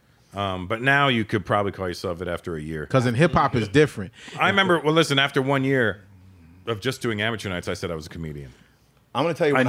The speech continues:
Speaker 1: knew
Speaker 3: I
Speaker 1: I wasn't, but I said I was.
Speaker 3: When I felt like I could co-, finally call myself a comic is when I got The Tonight Show. When I booked The Tonight Show, and I was seven years in at that point.
Speaker 2: Mm.
Speaker 3: And, and then when I, and I did well, I had a great set. And when I got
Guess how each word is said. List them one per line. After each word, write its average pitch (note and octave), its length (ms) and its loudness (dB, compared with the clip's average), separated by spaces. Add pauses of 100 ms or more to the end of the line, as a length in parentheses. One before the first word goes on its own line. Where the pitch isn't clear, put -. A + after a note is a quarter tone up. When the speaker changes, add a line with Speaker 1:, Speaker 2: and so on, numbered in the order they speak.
Speaker 1:
knew C3 60 8
Speaker 3:
I A2+ 60 6
Speaker 1:
I - 40 4
wasn't, G2+ 300 2
but F#2 80 0
I F#2 80 2
said G2 260 0
I E2+ 80 0
was. D2+ 380 -6
Speaker 3:
When B2+ 160 2
I E3 180 6
felt D#3+ 300 4
like C3+ 200 4
I C3 80 2
could A2 200 -8
co-, C3 120 -8 (200)
finally A#2+ 360 2
call A#2+ 240 2
myself B2 400 -4
a - 40 -14
comic A#2 440 -8
is A2+ 200 -8
when A2+ 140 -2
I G#2+ 140 0
got G#2+ 300 0
The A2+ 80 -4
Tonight G#2 360 -8
Show. - 240 -10 (540)
When A#2 120 2
I A#2 80 4
booked C#3 260 4
The D3+ 60 -2
Tonight B2+ 280 0
Show, A2 400 -4 (280)
and G#2 120 -2
I B2 60 6
was C3 260 0 (100)
seven A#2+ 640 0
years G2 240 -2
in G2 140 -4
at D#2 100 -12
that D2 200 -16
point. - 200 -20 (480)
Speaker 2:
Mm. G2 200 -2 (280)
Speaker 3:
And, A#2 280 2
and A#2+ 200 2
then B2+ 180 4
when A#2+ 120 2
I, A2 200 0
and A#2 120 0
I A2+ 60 0
did G#2+ 300 0
well, G2+ 420 2
I G#2 80 -6
had G#2 80 -4
a - 20 -4
great A2+ 300 2
set. G2+ 420 0
And A2 220 2
when A#2 100 4
I G#2+ 100 0
got G#2 220 0